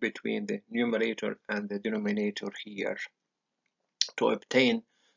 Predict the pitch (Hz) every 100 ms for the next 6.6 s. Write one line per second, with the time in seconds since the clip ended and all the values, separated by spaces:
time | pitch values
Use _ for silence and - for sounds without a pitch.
0 | - 104 113 143 147 123 131 135 151 151
1 | _ _ _ - 131 127 113 - - 113
2 | 107 - 131 147 147 147 - 123 120 -
3 | 113 107 107 110 127 127 - - - 110
4 | 104 101 _ _ _ 113 110 104 _ -
5 | 135 120 110 117 123 120 110 104 107 123
6 | 131 113 120 135 160 180